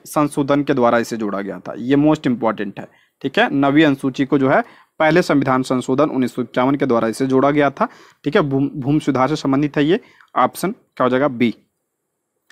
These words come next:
अगला, संसद के दोनों सदनों की संयुक्त बैठक की अध्यक्षता कौन करता है? इंपॉर्टेंट है, संसद के दोनों सदनों की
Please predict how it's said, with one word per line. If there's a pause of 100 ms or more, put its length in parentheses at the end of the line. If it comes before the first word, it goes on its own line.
(460)
अगला, (1200)
संसद
के
दोनों
सदनों
की
संयुक्त
बैठक
की
अध्यक्षता
कौन
करता
है? (100)
इंपॉर्टेंट
है, (360)
संसद
के (220)
दोनों
सदनों
की